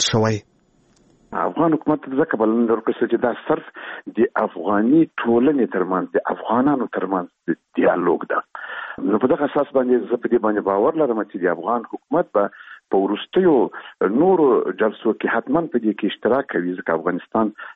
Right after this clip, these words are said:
Speaker 2: دولت په رسمیت پېژندل شوی ده، هغه موږ ته احترام ورته لرو او هغه باید پکې اشتراک وکړي. ولې په وروستیو جلسو کې؟ دا صرف یو افغاني ډیالوګ د تر څو د دوی خبرې سره نږدې کړي چې موږ څه غواړو. سوله د هر چا له خولې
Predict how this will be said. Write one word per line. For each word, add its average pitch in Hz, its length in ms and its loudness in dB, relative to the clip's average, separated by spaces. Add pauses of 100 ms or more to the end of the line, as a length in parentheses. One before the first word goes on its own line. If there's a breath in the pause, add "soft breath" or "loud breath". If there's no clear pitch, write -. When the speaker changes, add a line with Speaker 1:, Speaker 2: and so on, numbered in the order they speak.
(180)
Speaker 2:
دولت 92 320 2
په 104 80 -2
رسمیت 120 380 -2
پېژندل 113 420 0
شوی 104 300 2
ده، 98 140 0
هغه 76 240 -4
موږ 80 100 -4 (160)
ته - 140 0
احترام 127 360 0
ورته 117 220 0
لرو 107 200 0 (520 loud breath)
او 87 60 0 (100)
هغه 117 180 0
باید 147 240 2
پکې - 180 -12
اشتراک 92 320 -2
وکړي. 85 320 -4
ولې - 200 0
په 135 80 0
وروستیو 113 360 -2
جلسو 95 300 -2
کې؟ 98 140 -2
دا 104 60 0 (120)
صرف 185 300 -2
یو 123 60 2 (120)
افغاني 101 420 0
ډیالوګ 107 400 2
د 110 140 -2
تر 95 100 -2
څو 123 160 -2
د 98 140 2
دوی - 180 -2
خبرې 131 300 0
سره 98 180 0
نږدې 113 380 0
کړي - 120 -20
چې - 120 -12
موږ 98 180 2
څه 190 160 2
غواړو. 87 300 2 (720 loud breath)
سوله 165 240 4
د 117 120 2
هر 165 140 -2
چا 139 80 0
له 117 120 0
خولې 139 160 4